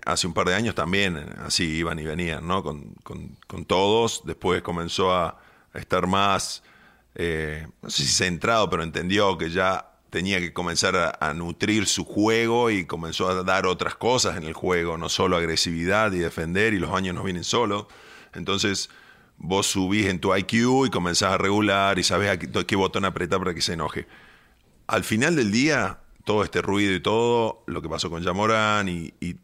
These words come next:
y todo esto genera un, un, no sé, una turbulencia para el equipo. Ahora lo van a tener que pasar a la cancha.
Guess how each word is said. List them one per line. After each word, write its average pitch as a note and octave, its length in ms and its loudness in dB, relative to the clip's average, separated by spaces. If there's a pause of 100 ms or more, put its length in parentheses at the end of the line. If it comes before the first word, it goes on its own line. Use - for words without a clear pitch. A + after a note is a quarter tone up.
y F2+ 100 -6
todo G2+ 320 2
esto B2 520 -2
genera F#2+ 600 0
un, E2+ 420 -6 (120)
un, E2 580 -12 (560)
no F2 100 -10
sé, - 100 -8
una F2+ 200 -2
turbulencia F#2 720 0
para F#2 140 0
el F#2+ 60 -2
equipo. A#2+ 580 -2 (340)
Ahora F#2 240 2
lo F#2 100 2
van F#2 140 2
a E2+ 60 -4
tener F2 180 -4
que E2+ 80 0
pasar E2 340 0
a F#2+ 60 2
la F#2 100 0
cancha. A#2 560 -2